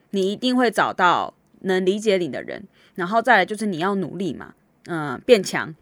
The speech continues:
好，或者是跟别人合作什么之类的。主角们都有自己的梦想嘛，去达成自己的目标，获得最后的胜利。运动型的题材，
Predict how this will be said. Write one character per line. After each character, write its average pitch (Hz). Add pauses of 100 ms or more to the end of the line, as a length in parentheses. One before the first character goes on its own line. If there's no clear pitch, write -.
好， -
或 220
者 180
是 185
跟 202
别 160
人 165
合 165
作 233
什 160
么 156
之 190
类 196
的。 143 (140)
主 196
角 196
们 135
都 185
有 165
自 143
己 190
的 151
梦 185
想 151
嘛， 78
去 196
达 156
成 170
自 170
己 185
的 147
目 175
标， 127
获 214
得 135
最 196
后 190
的 156
胜 165
利。 165 (380)
运 277
动 240
型 156
的 170
题 165
材， -